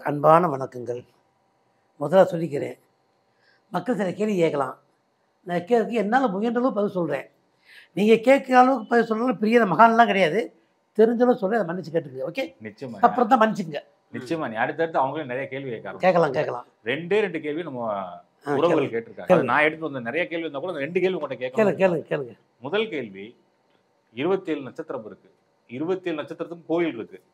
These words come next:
Speaker 1: ம்.
Speaker 2: இதெல்லாம் ஏன் ஐயா சொல்ல மாட்றாரு?
Speaker 1: ரைட். இருபத்தேழு நட்சத்திரங்கிறது அவங்க கேட்ட கேள்வி நியாயமான கேள்வி,
Speaker 2: ம்.
Speaker 1: அருமையான கேள்வி.
Speaker 2: ம்.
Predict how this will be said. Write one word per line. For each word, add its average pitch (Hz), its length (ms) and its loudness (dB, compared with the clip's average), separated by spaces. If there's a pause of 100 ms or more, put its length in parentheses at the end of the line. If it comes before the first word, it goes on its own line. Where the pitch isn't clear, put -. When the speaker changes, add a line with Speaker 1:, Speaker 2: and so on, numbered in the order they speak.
(180)
Speaker 1:
ம். 123 120 -8
Speaker 2:
இதெல்லாம் 165 380 -4
ஏன் 202 160 -4
ஐயா 156 320 0
சொல்ல 127 220 -6
மாட்றாரு? - 360 -12 (480)
Speaker 1:
ரைட். 117 180 -16 (1400)
இருபத்தேழு 277 480 0
நட்சத்திரங்கிறது 202 640 -2 (260)
அவங்க 180 220 0
கேட்ட 233 240 0
கேள்வி 185 240 -4
நியாயமான 226 600 0
கேள்வி, 175 240 -8
Speaker 2:
ம். 233 120 -8
Speaker 1:
அருமையான 180 460 -4
கேள்வி. 120 240 -10
Speaker 2:
ம். 110 100 -14